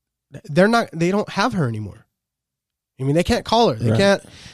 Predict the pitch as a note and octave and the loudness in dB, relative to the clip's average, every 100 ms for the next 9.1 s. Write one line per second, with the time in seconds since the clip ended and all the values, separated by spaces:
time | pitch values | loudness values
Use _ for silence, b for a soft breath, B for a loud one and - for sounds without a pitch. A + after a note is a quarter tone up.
0 | B D3 - G3+ F#3+ - F3+ E3 D#3+ E3+ | B -4 2 4 2 2 2 4 2 0
1 | D3+ - D#3+ F3 E3 F#3+ F#3+ D#3 B2+ B2 | -4 -2 2 2 4 4 4 2 0 -4
2 | C3+ E3+ D#3 - D3 C#3+ F3 F#3 F3+ F3 | -4 -4 -4 -4 -2 0 0 2 2 0
3 | E3+ E3+ F3 - D#3+ G3 - B2 G#2 - | -2 -2 -4 -6 -10 -10 -8 -10 -8 -2
4 | C#3+ D3 D#3+ G#3 A3+ C4+ A#3+ - B3 G3+ | 0 2 0 -2 -6 -6 -6 -6 -4 -2
5 | F3 - B B B B E3 F3 F#3+ - | -2 -4 B B B B 2 4 4 0
6 | - _ _ _ A#3 A3+ D3 A#2 B2 D3 | -8 _ _ _ -2 -2 0 -2 -2 0
7 | D3+ D3 D3 D3 C#3 C3 B2 A#2 A2 - | -2 -2 -4 -2 -4 -4 -6 -6 -4 0
8 | D3 D#3 D3+ F#3+ A#3 E3 - A#2 G#2 C3+ | 0 2 0 0 -2 -4 -8 -14 -4 -4